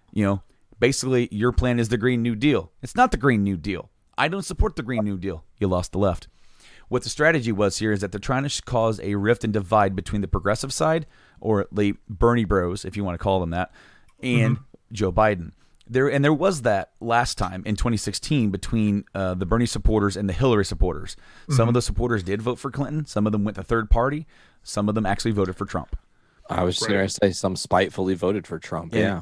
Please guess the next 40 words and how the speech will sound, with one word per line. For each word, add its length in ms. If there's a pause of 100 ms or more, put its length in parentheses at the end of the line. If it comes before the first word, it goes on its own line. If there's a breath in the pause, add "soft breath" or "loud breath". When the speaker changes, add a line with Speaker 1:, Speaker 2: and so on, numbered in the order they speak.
Speaker 1:
and, 260
but 220
now, 540 (540)
it, 140 (140)
it, 260
what 240
happened 340
to 60
Bernie 300
last 240
time 140
didn't 180
happen 240
this 140
time. 240 (720)
Speaker 2:
Mm-hmm. 220 (160)
Speaker 1:
You 100
know, 320 (100)
a-, 220
a-, 60 (120)
after 260
Super 280
Tuesday, 520
it 100
was 120
all 140
Biden, 340 (540)
and 120
he 200
just 260 (240)
took 260
it 60
off 320
with 140
the 60
race, 340
and 80
he 80
won 340
handily. 500